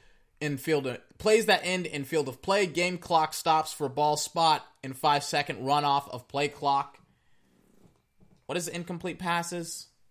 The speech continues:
Incomplete pass, passes and out-of-bounds plays. Game clock will stop until the ball is snapped. Okay, so that's just N F L rule.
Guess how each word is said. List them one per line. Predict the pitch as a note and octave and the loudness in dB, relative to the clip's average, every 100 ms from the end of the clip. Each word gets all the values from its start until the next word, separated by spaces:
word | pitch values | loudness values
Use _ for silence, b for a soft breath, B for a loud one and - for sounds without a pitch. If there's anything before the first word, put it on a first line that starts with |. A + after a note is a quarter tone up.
| _ _ _ _ _ _ _ _ _ _ - _ _ _ - | _ _ _ _ _ _ _ _ _ _ -20 _ _ _ -8
Incomplete | F3 G3 G3 F#3 E3+ | -6 -4 -4 -4 -2
pass, | E3 D#3+ E3 - | 2 4 4 -2
passes | - E3+ D#3+ E3 D3 | -2 0 0 -2 -8
and | C#3+ | -6
out-of-bounds | D3 C#3+ A#2 D#3+ E3+ E3 | -2 -2 0 0 0 -2
plays. | - E3+ E3 E3+ D#3+ D#3+ - _ _ _ _ _ _ _ _ _ _ - | -4 -2 0 0 -2 -6 -12 _ _ _ _ _ _ _ _ _ _ -6
Game | C#3 F3+ F3 | -2 -2 0
clock | F#3 E3 E3 - | 4 4 4 -4
will | C#3 | -6
stop | C#3 - D3+ D3 - | -6 2 2 2 -2
until | C#3 D3 | -8 -4
the | B2 | -4
ball | G#2+ B2+ B2 | 0 2 4
is | A#2+ | 2
snapped. | - B2 A2 G2+ | -2 -2 -4 -6
Okay, | A2 G#2+ F#2+ | -10 -10 -10
so | - G2+ F#2+ | -10 -10 -10
that's | A2 - | -10 -8
just | G#2 - | -10 -8
N | A2+ | -8
F | G#2+ | -8
L | A2 | -8
rule. | G2 G2 G2+ | -6 -8 -10